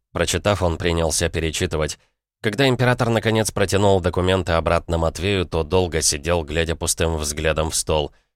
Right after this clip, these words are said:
"Ваше Величество!" Подоров дотронулся до плеча Михаила, и тот вздрогнул, а затем взял себя в руки и посмотрел на него.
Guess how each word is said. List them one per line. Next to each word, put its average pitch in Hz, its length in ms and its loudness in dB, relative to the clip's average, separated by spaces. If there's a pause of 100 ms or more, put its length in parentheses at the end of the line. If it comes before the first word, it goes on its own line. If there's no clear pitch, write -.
(500)
"Ваше 82 300 -2
Величество!" 92 560 -2 (480)
Подоров 85 340 0
дотронулся 85 560 2
до 78 120 -6
плеча 85 320 -2
Михаила, 87 500 0
и 80 40 -4
тот 80 180 -2
вздрогнул, 87 600 0 (300)
а - 60 -2
затем 117 320 2
взял 107 260 2
себя 98 260 0
в 85 80 -2
руки 107 220 -2
и 101 60 0
посмотрел 95 580 0
на 85 60 0
него. 73 340 -2